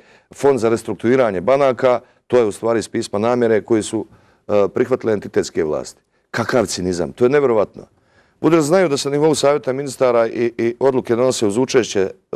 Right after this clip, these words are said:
Saveza za promjene, a Savez za promjene nijedan čovjek ne radi, ne, ne učestvuje ni u radu Fiskalnog savjeta koji donose odluke ni uprave za indirektno oporezivanje.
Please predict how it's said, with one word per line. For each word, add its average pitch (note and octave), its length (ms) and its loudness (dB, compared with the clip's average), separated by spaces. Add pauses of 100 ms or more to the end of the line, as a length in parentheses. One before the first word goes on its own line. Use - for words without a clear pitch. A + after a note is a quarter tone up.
(120)
Saveza A2+ 320 0
za F2+ 100 -4
promjene, C#3+ 440 0 (600)
a A2+ 200 2 (100)
Savez C#3 400 0
za B2 80 0
promjene C#3 360 0
nijedan C3+ 420 2
čovjek C#3+ 280 -2
ne A#2+ 160 -4
radi, G#2+ 320 0
ne, A2+ 220 -2
ne A2+ 120 -2
učestvuje A#2+ 400 0
ni C#3 100 0
u C#3 60 4
radu B2+ 180 2
Fiskalnog G#2 480 -4
savjeta A2+ 380 0
koji F#2 160 -6
donose G#2 240 -4
odluke A2 280 -2
ni F#2+ 60 -2
uprave A2 280 2
za F2+ 80 -2
indirektno G#2 300 -4
oporezivanje. A2+ 580 0